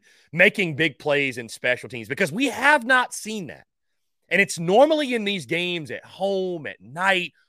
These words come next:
with the wave of emotion, right? We've typically seen South Carolina get those types of big plays, right? It's,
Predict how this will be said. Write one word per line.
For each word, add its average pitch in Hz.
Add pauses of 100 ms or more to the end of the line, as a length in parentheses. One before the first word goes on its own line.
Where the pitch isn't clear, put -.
with 147
the 135
wave 170
of 175
emotion, 165
right? 175 (600)
We've 233
typically 269
seen 233
South 147
Carolina 110 (800)
get 185
those 170
types 151
of 147
big 127
plays, 117
right? 113
It's, 131